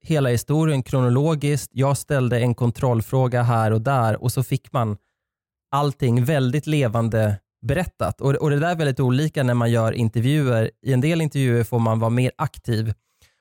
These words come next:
och föra intervjupersonen framåt och gå tillbaka och reda ut saker som är lite oklara. Men där var det bara som att åka med och jag kunde liksom se allt det här framför mig när han beskrev det. Så att jag, jag är glad att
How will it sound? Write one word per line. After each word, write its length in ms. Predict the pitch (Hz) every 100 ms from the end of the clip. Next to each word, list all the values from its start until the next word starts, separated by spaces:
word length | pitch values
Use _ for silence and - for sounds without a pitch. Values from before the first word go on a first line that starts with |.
| _ -
och 160 | 120
föra 400 | - 143 127 120
intervjupersonen 600 | 123 113 120 - 127 117
framåt 520 | 107 147 151 147 135 120
och 60 |
gå 100 | 117
tillbaka 580 | - 117 131 131 123 127
och 60 | 120
reda 180 | 113
ut 200 | 117 123
saker 300 | - 123 117
som 140 | 113 117
är 40 |
lite 220 | 110 107
oklara. 520 | 113 113 - 143 135 117
Men 180 | 120
där 160 | 120 156
var 160 | 160 139
det 60 |
bara 320 | 131 127 117
som 180 | 110 113
att 240 | 107 - _ _ _ _ _ -
åka 280 | 135 117 127
med 340 | 131 170 123
och 100 | 120
jag 160 | 127 120
kunde 240 | - 147
liksom 280 | 139 - 127
se 500 | 113 - 180 151 113 104 _ _ _ _ -
allt 220 | 127 -
det 80 | 123
här 120 | 113
framför 560 | - 127 110 - 160
mig 180 | 147 120
när 160 | 117 113
han 320 | 113 110 107 - -
beskrev 580 | 123 117 - 147 160 120
det. 120 | 117
Så 100 | -
att 120 | 123
jag, 260 | 139 131 120
jag 160 | 143
är 40 | 151
glad 440 | 131 160 170 156 -
att 340 | 131 - -